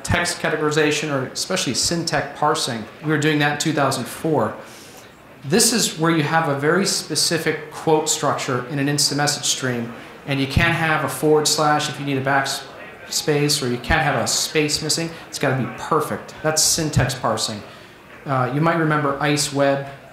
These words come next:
ice bought uh, Yellow Jacket in two thousand four, C M E bought Pivot.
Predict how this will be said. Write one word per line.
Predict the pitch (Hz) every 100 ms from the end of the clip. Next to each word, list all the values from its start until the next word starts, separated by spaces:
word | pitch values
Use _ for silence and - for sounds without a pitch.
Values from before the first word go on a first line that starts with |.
| - -
ice | 147 151 -
bought | - - 143 135 - - - - - - 139
uh, | 127 117 117 -
Yellow | 139 143 151
Jacket | 147 147 147 165 - - -
in | -
two | 131 147
thousand | 139 123 131
four, | - 175 170 151
C | - 156
M | 143
E | 131
bought | 123 113 -
Pivot. | 165 151 147